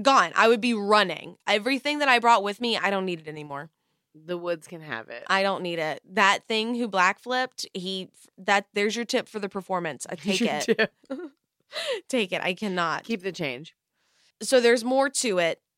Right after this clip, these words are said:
Speaker 1: of him just sort of describing. It was very weird. The voice, it was like a girl's.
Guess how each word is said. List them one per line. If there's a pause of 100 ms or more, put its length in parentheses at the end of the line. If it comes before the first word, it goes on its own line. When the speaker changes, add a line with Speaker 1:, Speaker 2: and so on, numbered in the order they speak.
(160)
Speaker 1:
of
him
just
sort
of
describing.
It
was
very
weird.
The
voice, (340)
it
was
like
a
girl's.